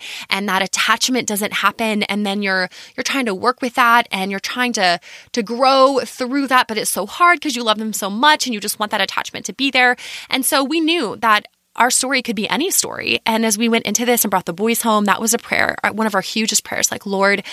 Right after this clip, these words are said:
would you help us to just bond with these boys quickly? Would they bond to us?" I think that was our bigger prayer. And God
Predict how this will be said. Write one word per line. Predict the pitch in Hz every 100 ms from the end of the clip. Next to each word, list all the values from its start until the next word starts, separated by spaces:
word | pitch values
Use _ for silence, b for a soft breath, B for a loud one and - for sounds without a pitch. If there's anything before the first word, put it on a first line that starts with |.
| B B -
would | 190 226 196
you | 220
help | 190 185 -
us | - - - -
to | - 202 190
just | 175 -
bond | 175 175 180
with | 180
these | 110 -
boys | - - -
quickly? | - - 185
Would | 185 -
they | 208 208 208 196 B B -
bond | 185 175
to | 175 -
us?" | 160 - -
I | 180
think | 180 170
that | 170
was | 180 170 165
our | 170
bigger | 196 254 254
prayer. | - 208 160 180 B B B B
And | 208 196 190 190 190 185
God | 180 190 208